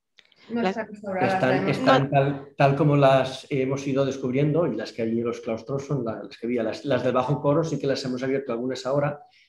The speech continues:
Speaker 3: son las que guardan policromía, pero sí son tal como estaban.
Speaker 2: Pues qué maravilla, porque parece que están hechas
Speaker 3: Pero
Speaker 2: antes
Speaker 3: sí,
Speaker 2: de ayer.
Speaker 3: sí, estuviesen protegidas, sí.
Speaker 2: Sí, sí, claro.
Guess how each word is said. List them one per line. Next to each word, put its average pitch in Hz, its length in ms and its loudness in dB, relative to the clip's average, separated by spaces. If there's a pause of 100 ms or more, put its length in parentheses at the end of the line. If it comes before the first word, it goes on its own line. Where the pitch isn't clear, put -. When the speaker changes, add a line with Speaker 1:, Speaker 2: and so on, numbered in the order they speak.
(100)
Speaker 3:
son 143 280 2
las 139 100 4
que 135 120 0
guardan 120 280 0
policromía, 151 580 0 (440)
pero 127 160 0
sí 143 180 -6
son 117 320 -4
tal 131 160 -4
como 113 160 -6
estaban. 113 400 -12 (840)
Speaker 2:
Pues 175 160 -8
qué 185 120 -10
maravilla, 190 520 -6
porque - 280 -14
parece 175 320 -8
que - 80 -10
están 190 260 -8
hechas 180 880 -6
Speaker 3:
Pero 208 140 -4
Speaker 2:
antes 175 220 -4
Speaker 3:
sí, 175 60 -2
Speaker 2:
de 170 60 0
ayer. - 140 -4
Speaker 3:
sí, - 40 -14
estuviesen 135 340 -2
protegidas, 120 560 -4
sí. - 160 -6
Speaker 2:
Sí, 285 160 4
sí, 233 320 4
claro. 208 300 2